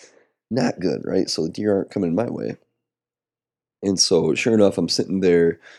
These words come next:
Uh, the thermals really stink, but I'm like, "Well, maybe the deer will get bumped around." I end up hearing, uh, thirty-two shots before I see my first deer. That's how crazy it was. It's like the Wild Wild West. And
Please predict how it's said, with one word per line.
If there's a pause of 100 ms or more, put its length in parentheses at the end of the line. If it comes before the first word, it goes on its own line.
(220)
Uh, (360)
the (300)
thermals
really
stink,
but
I'm
like,
"Well,
maybe
the (180)
deer
will
get
bumped
around." (340)
I
end
up
hearing, (100)
uh,
thirty-two
shots (320)
before
I
see
my
first
deer.
That's
how
crazy
it
was.
It's
like
the
Wild
Wild
West. (1000)
And